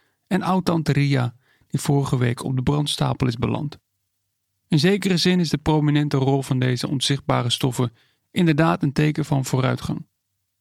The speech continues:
En in een heel ander opzicht een teken van het tegendeel. De moderne beschaving wordt in veel opzichten getekend door paradoxen. En stikstof vormt daarvan het perfecte voorbeeld.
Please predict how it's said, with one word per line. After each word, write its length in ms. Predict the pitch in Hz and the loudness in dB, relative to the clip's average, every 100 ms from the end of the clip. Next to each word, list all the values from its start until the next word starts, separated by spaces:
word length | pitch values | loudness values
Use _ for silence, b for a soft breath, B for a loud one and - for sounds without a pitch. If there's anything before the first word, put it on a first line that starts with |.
| _ _ _ _ _ | _ _ _ _ _
En 160 | 160 | 0
in 120 | 175 170 | 2 4
een 160 | 156 | 4
heel 240 | 135 151 - | 6 4 4
ander 260 | 170 175 | 2 2
opzicht 560 | 151 131 139 147 - - _ _ - | 0 0 0 -2 -6 -20 _ _ -6
een 140 | 151 | -2
teken 360 | 151 139 143 147 | 0 0 0 -2
van 180 | 139 | 0
het 140 | 135 - | -2 0
tegendeel. 640 | 165 160 135 113 - - - _ _ _ _ _ _ _ _ _ | -2 0 0 -2 -2 -6 -12 _ _ _ _ _ _ _ _ _
De 80 | - | 2
moderne 400 | 147 151 175 185 | 4 4 4 2
beschaving 580 | 165 - 160 156 165 156 | 0 0 2 2 0 0
wordt 160 | 135 | 0
in 60 | 135 | -2
veel 240 | - 156 | -2 -2
opzichten 580 | 151 143 - 143 - 131 | 0 0 0 -2 -2 -2
getekend 520 | 123 - 139 135 123 | -2 0 2 2 0
door 180 | 120 117 | 0 0
paradoxen. 720 | - 135 120 117 120 - 226 - _ _ _ _ _ - | 0 -2 0 -2 -4 -4 -10 -12 _ _ _ _ _ -4
En 120 | 160 | -2
stikstof 460 | - 202 - 196 | 2 0 2 0
vormt 240 | - 180 165 | 2 0 2
daarvan 340 | 147 - 143 | 0 2 2
het 180 | 123 - | 0 0
perfecte 480 | 127 - 160 - 147 | -2 0 -2 -2 -4
voorbeeld. 540 | - 117 117 - - | -2 -2 -2 -8 -14